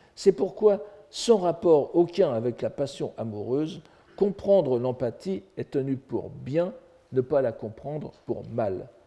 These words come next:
ainsi que nous, nous l'avons expliqué plus haut en détail. Nous en avons une partie la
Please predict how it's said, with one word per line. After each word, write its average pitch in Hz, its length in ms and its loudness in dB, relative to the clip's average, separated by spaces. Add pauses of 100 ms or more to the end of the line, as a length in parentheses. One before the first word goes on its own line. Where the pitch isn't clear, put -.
(240)
ainsi 117 280 -8
que 123 100 -8
nous, 113 400 -6
nous 117 100 -8
l'avons 107 220 -4
expliqué 110 380 -10
plus 110 200 -12
haut 120 140 -2
en 98 80 -10
détail. - 320 -14 (220)
Nous - 180 -16
en - 20 -16
avons 107 200 -12
une 107 80 -14
partie 107 320 -16
la - 100 -14